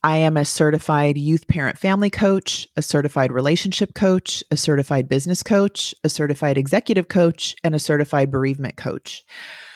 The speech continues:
Today, I specialize in trauma healing and recovery and work mostly with individuals who have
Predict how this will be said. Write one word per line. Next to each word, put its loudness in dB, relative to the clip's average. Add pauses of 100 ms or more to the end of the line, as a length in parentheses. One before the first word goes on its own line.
(320)
Today, 2
I 0
specialize 0
in 0
trauma 0
healing -4
and -4
recovery -2
and 0
work 2
mostly 2
with 2
individuals 0
who -2
have -2